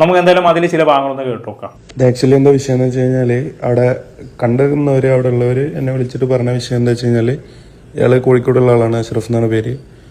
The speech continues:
Speaker 2: ഇയാള് കല്യാണം കഴിഞ്ഞ രണ്ട് കുട്ടികളൊക്കെ ഉണ്ട്. ഇയാളവിടെ ഒരു പി ജി നടത്താണ്. അപ്പോ ഈ പെൺകുട്ടി പത്ത് പതിനഞ്ച് ദിവസമായിട്ടുള്ളൂ അവിടെ വന്നിട്ട്, കോളേജിൽ പുതിയ അഡ്മിഷൻ എടുത്ത് വന്നതാണ്. ഇയാളുടെ പി ജിയിലാണ്,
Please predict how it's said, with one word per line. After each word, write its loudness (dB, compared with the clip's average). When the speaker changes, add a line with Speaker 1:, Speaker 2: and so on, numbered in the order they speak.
Speaker 2:
ഇയാള് 0
കല്യാണം 4
കഴിഞ്ഞ 2
രണ്ട് -2
കുട്ടികളൊക്കെ 0
ഉണ്ട്. -4
ഇയാളവിടെ 2
ഒരു -4
പി 4
ജി 2
നടത്താണ്. -4
അപ്പോ -10
ഈ -4
പെൺകുട്ടി 0
പത്ത് -4
പതിനഞ്ച് 2
ദിവസമായിട്ടുള്ളൂ 0
അവിടെ -2
വന്നിട്ട്, -6
കോളേജിൽ -2
പുതിയ 0
അഡ്മിഷൻ -4
എടുത്ത് -2
വന്നതാണ്. -2
ഇയാളുടെ 0
പി 2
ജിയിലാണ്, 0